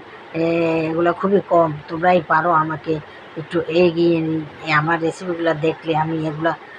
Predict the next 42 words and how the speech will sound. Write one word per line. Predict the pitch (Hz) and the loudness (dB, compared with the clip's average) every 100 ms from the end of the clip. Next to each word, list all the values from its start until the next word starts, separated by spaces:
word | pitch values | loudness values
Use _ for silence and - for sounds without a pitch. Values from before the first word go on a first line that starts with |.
| - - | -18 -8
এগুলো | 165 165 | 0 2
আমি, | 156 156 147 156 151 | 4 2 2 0 0
আমি | 156 170 175 | 0 2 0
এগিয়ে | 156 156 | 0 -4
যেতে | 147 151 143 | -4 -8 -4
পারবো। | 135 - 123 - - - 175 | -4 -4 -10 -16 -18 -10 0
যাই | 185 180 | 2 4
হোক, | 180 - 160 | 2 -2 -4
যাই | 165 185 | 0 2
হোক | 185 180 | 2 0
বন্ধুরা, | 180 170 175 | -4 0 -2
তাহলে | 165 165 170 170 | 0 0 0 0
দেখো | 170 - | -2 0
আমার | 160 160 175 | 0 0 0
রেসিপিটা | 165 - 165 160 156 | 0 -2 -4 0 0
আসল | 156 - 170 160 | 0 -2 -8 -6
রূপ | 185 - - - - - | -8 -10 -18 -18 -12 -4
তোমাদের | 170 165 170 | -2 0 -2
কাছে | 170 - | -2 2
কেমন | - 160 165 | 2 2 2
লাগে। | 165 160 160 | 2 0 -4
যদি | 160 156 | -6 -4
ভালো | 151 156 160 | -4 -2 -2
লেগে | 156 160 | -4 -6
থাকে | 165 160 - 214 - - - | -4 -4 -4 -8 -10 -18 -8
তাহলে | 160 160 156 | -6 -2 -4
তোমরা | 165 156 160 | -4 -2 0
ওইভাবে | 156 151 160 160 | 2 0 -2 -2
রান্না | 165 160 165 | -4 -6 -6
করে | 160 165 - | -6 -4 -4
খাবে, | 160 196 - - - - | -4 -6 -8 -18 -20 -4
আর | 143 147 147 143 - | 0 0 0 -4 -4
যদি | 160 165 | -4 0
বেশি | 165 156 170 | 0 0 0
ভালো | 160 165 165 | 0 0 -2
লাগে | 165 170 - | -4 -6 -6
তাহলে | 147 143 | -6 -4
অবশ্যই | 147 160 - 180 | -4 -4 -2 -4
আমাকে | 160 147 | -4 -2
একটা | 151 151 156 | -4 -4 -6
লাইক | 151 147 151 | -6 -6 -6
দিবে, | 190 | -8